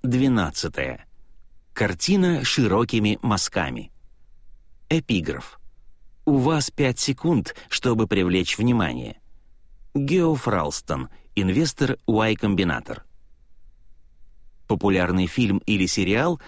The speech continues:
всегда начинается с короткого логлайна. Это аннотация к фильму,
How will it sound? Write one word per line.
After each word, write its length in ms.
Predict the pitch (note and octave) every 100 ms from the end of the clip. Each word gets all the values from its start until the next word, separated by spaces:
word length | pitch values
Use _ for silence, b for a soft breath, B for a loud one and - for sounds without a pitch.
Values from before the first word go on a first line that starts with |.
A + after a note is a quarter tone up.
| B
всегда 460 | B - B2 C3 G3+
начинается 800 | F#3 - A#2+ C3+ D3 - C3+ B2+
с 140 | -
короткого 760 | - G#2+ G2 G2 A2+ G#2+ G#2+ - -
логлайна. 800 | A2+ C3+ C#3 A2+ D#2+ C2 A1 - - - - - - - - - - -
Это 420 | F3 F3+ E3+ E3+
аннотация 680 | - D#3 C#3+ C3+ A#2 - A#2
к 40 | A#2
фильму, 480 | - F2 D2+ C#2+